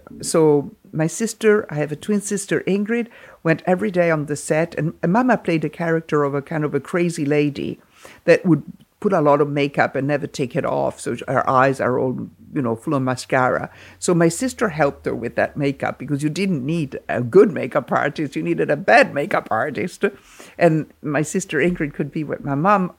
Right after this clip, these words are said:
all day long, and she was very happy. And Mama, um, she dies in the film, and people tell, um, me and my mom that we resemble each other.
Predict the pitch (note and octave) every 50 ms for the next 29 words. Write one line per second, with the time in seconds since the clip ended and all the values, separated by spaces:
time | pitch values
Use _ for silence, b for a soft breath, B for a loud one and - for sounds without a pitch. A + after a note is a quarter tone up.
0 | _ - D3+ D3 C#3+ C#3 D#3+ C#3+ C3+ C#3 C#3+ C#3 C#3 C3+ C#3 C#3+ C#3 - C#3+ -
1 | - D#3 C#3+ C#3 C#3 - C#3+ C#3 C#3 C3+ C3+ B2+ C#3+ C3 B2 B2+ - _ - C#3+
2 | G#2 E3+ - B B B B B B B B B - F3+ E3+ F3 F#3 G3+ A#3+ C4
3 | B3+ F#3+ E3 - - - _ _ _ _ - - E3+ D3 C#3 C#3+ - - - -
4 | - D3+ - - - D#3+ D#3 D#3 D3 D3 D#3 D#3+ E3 D#3+ - D#3+ D3 C#3 C#3 C#3+
5 | C#3 - - E3 D3 B2+ B2 B2 C3+ D3 - - - D#3 D3 C#3+ D3 C#3+ - -
6 | - - - - _ _ - - - - A#3 A#3 A#3+ G#3 - - G3 F3 D#3 D3+
7 | C#3+ - - - - _ _ _ _ _ - C#3+ C3+ C3 C3 D3 - A3+ - -
8 | - - - - - - F3 E3 E3+ D#3+ D#3 D3+ D#3 D#3+ F#3+ B3+ B3+ A#3 G#3 E3+
9 | D#3+ - - E3+ D#3+ D3+ C#3 D3 D3 - D#3 E3 F3 F3 D#3+ C#3 - - - -
10 | - B2+ A#2+ - - - C#3 -